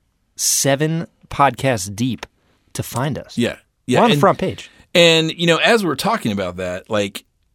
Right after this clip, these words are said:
Speaker 2: and I just wanna reiterate, too, this, this sort of community deal. We've got several threads, okay? So our, our threads in the community are, we've got one for gear for sale, where people are listing gear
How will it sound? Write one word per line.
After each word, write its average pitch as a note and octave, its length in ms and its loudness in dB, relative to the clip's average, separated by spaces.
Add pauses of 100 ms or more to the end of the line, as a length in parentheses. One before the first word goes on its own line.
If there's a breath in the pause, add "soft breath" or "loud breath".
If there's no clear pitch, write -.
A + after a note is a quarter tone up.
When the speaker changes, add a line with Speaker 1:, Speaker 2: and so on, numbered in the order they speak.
(120)
Speaker 2:
and C#3+ 100 -2
I F3 40 0
just G#3+ 160 -2
wanna D#3+ 240 0
reiterate, A2 520 0
too, F2+ 220 -6
this, F2+ 260 -8
this F#2 160 -12
sort G2+ 160 -6
of F2+ 140 -10
community G2 400 -4
deal. E2+ 240 -10
We've B2 160 -2
got C#3 220 2
several D3+ 400 2
threads, F2+ 500 -4
okay? G#2 240 -2
So A2 220 0
our, C#3+ 280 4 (380 loud breath)
our D3 120 4
threads C#3+ 580 4
in C#3+ 240 0
the C3 60 2
community A#2 540 0
are, G2+ 460 -2
we've A#2 160 0
got A#2 160 4
one C#3 280 4
for B2+ 160 2
gear B2+ 280 2
for C#3 140 0
sale, B2+ 320 0
where G2 100 -2
people C3+ 320 -2
are A2+ 80 0
listing B2 640 0
gear A2+ 440 0